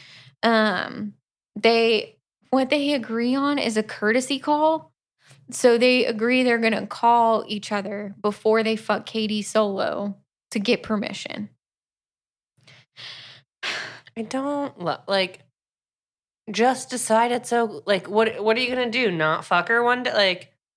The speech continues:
Speaker 2: you're gonna call and they're like, "Actually, I'm not really in the mood for that. I'd really rather you didn't fuck her today."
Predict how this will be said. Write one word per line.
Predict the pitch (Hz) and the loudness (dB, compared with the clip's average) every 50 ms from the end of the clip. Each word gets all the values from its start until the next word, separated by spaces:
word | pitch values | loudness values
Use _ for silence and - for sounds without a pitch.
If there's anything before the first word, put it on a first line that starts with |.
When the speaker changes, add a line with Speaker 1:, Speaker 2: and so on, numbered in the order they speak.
| _ _ - | _ _ 2
Speaker 2:
you're | 208 208 | 4 4
gonna | 208 208 202 | 4 2 2
call | - 190 185 185 190 | 2 4 4 4 4
and | 190 185 | 2 2
they're | 185 180 | 0 0
like, | 175 170 170 - | 0 -2 0 0
"Actually, | 175 170 170 170 - - 180 170 165 160 160 160 156 160 - | 0 0 0 0 -4 -4 -2 0 0 2 0 0 -2 -4 -6
I'm | 170 165 | -4 -2
not | 160 156 156 | 0 0 0
really | 151 151 156 151 | 0 -2 -2 -4
in | 147 | -4
the | 147 | -4
mood | 143 147 147 147 147 | -4 -4 -4 -6 -6
for | - 151 | -6 -4
that. | 143 139 135 135 135 135 | -2 -2 0 0 -2 -2
I'd | 147 151 | -4 -4
really | 160 151 151 156 151 | -4 -4 -2 -2 -2
rather | 135 135 135 139 139 | 0 -2 -2 -2 -4
you | 143 139 135 139 | -6 -6 -8 -8
didn't | 139 143 139 135 139 151 165 170 151 - _ _ _ _ _ | -6 -6 -4 -4 -4 -4 -6 -8 -12 -16 _ _ _ _ _
fuck | - 202 196 190 - - | -4 -4 -4 -4 -2 -2
her | 214 214 214 | -2 -2 -2
today." | 208 - 226 226 226 247 247 247 254 247 | -4 -6 -4 -2 0 0 0 -2 -6 -10